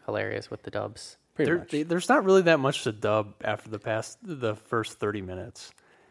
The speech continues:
Speaker 2: Well, they
Speaker 3: 'Cause there's really not much talking after that.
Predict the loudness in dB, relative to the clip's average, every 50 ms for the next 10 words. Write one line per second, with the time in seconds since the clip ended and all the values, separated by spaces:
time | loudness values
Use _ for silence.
0 | _ 4 4 6 4 4 4 2 2 2 2 0 -4 -4 0 4 6 8 8 8
1 | 6 4 2 2 0 -2 -4 -6 -6 -2 0 2 2 0 0 -4 -4 -4 -4 -6
2 | -6 -6 -6 -6 -4 -2 -2 -2 -2 -2